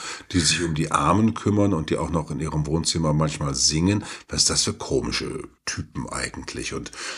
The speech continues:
Speaker 2: das war für mich wie an den urfranziskanischen Zeiten, wo die Bevölkerung in England, die ersten Brüder waren ja schon zwanzig Jahre, nachdem Franziskus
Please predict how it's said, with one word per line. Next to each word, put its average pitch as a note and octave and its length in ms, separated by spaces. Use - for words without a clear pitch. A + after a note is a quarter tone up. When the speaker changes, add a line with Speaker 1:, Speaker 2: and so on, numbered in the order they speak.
Speaker 2:
das G2+ 180
war G#2+ 120
für G#2 220
mich A2 460
wie B2 480
an A2 140
den G#2+ 240
urfranziskanischen G#2+ 1040
Zeiten, F2+ 680
wo F#2 120
die F2 120
Bevölkerung G2 640
in D#2 120
England, F#2+ 400
die D#2 120
ersten E2+ 260
Brüder E2+ 280
waren E2+ 180
ja D#2+ 100
schon F2 200
zwanzig G2+ 460
Jahre, F#2 340
nachdem F2 420
Franziskus E2+ 640